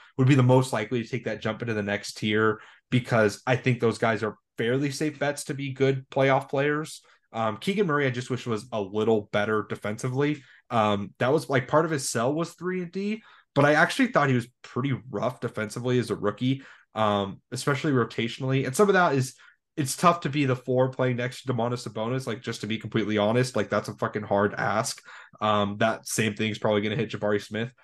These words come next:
Luckily, Jabari Smith has Tari Eason. Um, but so that's just kinda where I'm at. Coop, do you have any kind of final thoughts, uh, to wrap up your list and, and, and just how you felt about this exercise? And then before you go, will you kinda give us,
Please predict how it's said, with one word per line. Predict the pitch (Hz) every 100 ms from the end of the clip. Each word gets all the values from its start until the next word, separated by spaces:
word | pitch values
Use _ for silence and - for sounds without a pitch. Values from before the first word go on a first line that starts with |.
| _
Luckily, | 107 - 107
Jabari | 101 104 101
Smith | - 101
has | 104 98
Tari | 107 104 101
Eason. | 101 117 131 _ _ _ -
Um, | 113 104 101 98 -
but | 113 104 - -
so | 233
that's | 233
just | 247
kinda | 220 185
where | 160
I'm | 123
at. | 107 - 139
Coop, | 135 220 - _ -
do |
you | 240
have | 247
any | 262
kind | - 165
of | -
final | 143 147 156 131
thoughts, | 120 131 147 - - _ _ -
uh, | 120
to | 120 131
wrap | 110 120 131 117
up | 127 131
your | 117 101
list | 101 127 131 -
and, | 104 110 107
and, | 120 107 -
and | 113 104
just | 110 - - - _ -
how | 131
you | 139 135
felt | 131
about | 120 123
this | 127
exercise? | 123 127 135 143 139
And | 127
then | 131 127
before | 135 185
you | 175 127
go, | 131 120 113 - _ _
will | 120 120
you | 131 135
kinda | 131 120 113
give | 107 110 117
us, | 117 -